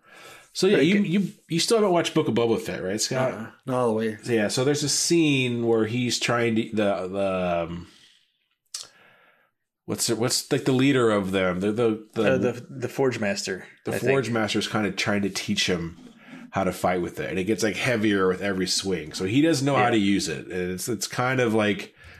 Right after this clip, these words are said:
Speaker 1: you know, use the Force, but you can't use the Force <laughs> 'cause it's, that's, so they're trying to teach him how to use it, and so that's why he's pretty bad with it.
Speaker 3: She's really good with it. <laughs>
Speaker 1: Yeah,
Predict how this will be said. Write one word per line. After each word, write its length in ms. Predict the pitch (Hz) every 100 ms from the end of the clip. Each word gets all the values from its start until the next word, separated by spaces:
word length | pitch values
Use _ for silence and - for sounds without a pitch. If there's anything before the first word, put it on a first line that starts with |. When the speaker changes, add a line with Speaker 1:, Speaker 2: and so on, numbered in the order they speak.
| - -
Speaker 1:
you 100 | 92
know, 60 |
use 280 | 85 104 101
the 60 | -
Force, 460 | 104 101 113 -
but 200 | - 87
you 60 | -
can't 200 | - 107
use 140 | 107 -
the 60 |
Force 340 | 104 113 139 -
<laughs> 20 |
'cause 140 | 208
it's, 120 | 156 120
that's, 360 | 165 170 165
so 120 | - 151
they're 200 | 143 131
trying 360 | - 160 156
to 120 | 143 110
teach 280 | - 135 127
him 80 |
how 140 | 107 107
to 80 | 101
use 280 | 101 92 87
it, 260 | 85 - - - - - - - - - - -
and 160 | 92
so 60 | 101
that's 200 | 104 110
why 120 | 113
he's 120 | 104
pretty 240 | - 139 117
bad 340 | 95 87 78
with 160 | 73 -
it. 160 | - -
Speaker 3:
She's 320 | - 247 135
really 180 | 147 135
good 140 | 160
with 140 | 113 110
it. 1300 | - - - 196 - - 233 226 220 196 151 202 143
<laughs> 0 |
Speaker 1:
Yeah, 460 | 139 - - 156